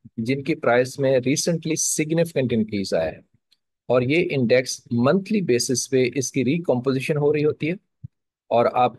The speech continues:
easily identify कर सकते हैं कि कौन से स्टॉक्स जो हैं market में आउट परफॉर्म कर रहे हैं या जिनकी price जो है वो significantly increase हो रही है।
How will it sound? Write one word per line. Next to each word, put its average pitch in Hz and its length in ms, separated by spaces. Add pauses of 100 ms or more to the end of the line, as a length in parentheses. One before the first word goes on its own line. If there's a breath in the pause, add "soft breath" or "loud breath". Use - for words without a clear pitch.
(100)
easily 196 320
identify 127 500
कर 110 160
सकते 110 300
हैं 117 140
कि 113 120
कौन 135 360
से 147 240
स्टॉक्स 110 440
जो 120 80
हैं 104 220 (300)
market 113 460
में 117 100
आउट 123 340
परफॉर्म 113 360
कर 101 160
रहे 104 180
हैं 107 300 (160)
या 113 100
जिनकी 123 340
price 113 460
जो 110 100
है 110 60
वो 113 120
significantly 127 840
increase 107 420
हो 87 100
रही 85 160
है। - 140